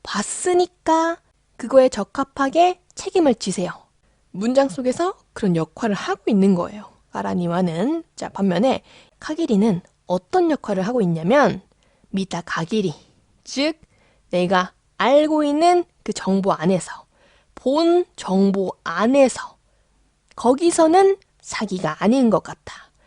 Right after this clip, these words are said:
한정을 짓는 거죠. 그냥 "그거 사기 아니야." 이렇게 말하는 것보다 좀 근거를 말하는 거예요. 대신에 그 근거에 한계를 짓고 있는 거예요. "내가 사진으로 보기로는 사기가 아닌 것 같아."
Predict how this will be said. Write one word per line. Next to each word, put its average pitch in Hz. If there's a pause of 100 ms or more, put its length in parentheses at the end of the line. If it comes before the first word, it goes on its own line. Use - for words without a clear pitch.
(260)
한정을 392
짓는 190
거죠. 175 (640)
그냥 311 (240)
"그거 -
사기 392
아니야." 214 (240)
이렇게 247
말하는 196
것보다 220 (260)
좀 -
근거를 320
말하는 180
거예요. 185 (480)
대신에 339 (160)
그 240
근거에 220 (180)
한계를 415
짓고 202
있는 196
거예요. - (360)
"내가 185 (120)
사진으로 311 (100)
보기로는 240 (320)
사기가 208
아닌 170
것 175
같아." -